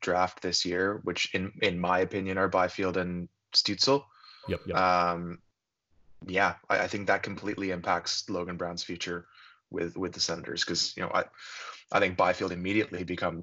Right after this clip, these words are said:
Speaker 1: leapfrogs Brown on the depth chart in my mind. Um, I don't know as much about Stützle, but I would assume that would probably be a similar case, or at least in short order, right? So, uh, yeah, I think that if, if one of,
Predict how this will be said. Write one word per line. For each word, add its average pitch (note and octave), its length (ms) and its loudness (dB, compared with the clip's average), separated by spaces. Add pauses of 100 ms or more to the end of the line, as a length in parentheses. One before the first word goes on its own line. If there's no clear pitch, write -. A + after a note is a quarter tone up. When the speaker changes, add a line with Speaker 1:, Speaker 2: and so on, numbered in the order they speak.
(160)
Speaker 1:
leapfrogs F#2 720 2 (360)
Brown F2 320 2 (280)
on F2 160 2
the F2 300 -4 (500)
depth - 240 -2
chart - 280 2
in F2 80 -4
my F2 160 -4
mind. F2+ 260 -2 (400)
Um, E2 460 0 (180)
I G#2+ 60 4
don't F#2 120 2
know F2 120 0
as G2 180 4
much F#2+ 160 -2
about F#2+ 140 -2
Stützle, A2 360 -2
but F2+ 120 2
I E2+ 100 -2 (240)
would F2+ 120 -4
assume F2 300 0
that F2+ 180 0
would F#2 120 -10
probably F2 200 4
be E2+ 100 -2
a E2+ 40 0
similar F2+ 340 0
case, F#2+ 260 2
or F#2 80 4
at E2+ 60 2
least F2 180 -4
in F2 80 -6
short E2+ 260 2
order, F#2 240 4
right? G2 260 4
So, F2+ 260 4 (480)
uh, - 80 4
yeah, G2+ 180 6
I G2 160 4
think G#2 240 -4
that G2 120 2
if, - 340 -4
if F#2+ 240 -4
one G2 200 2
of, F2+ 180 -2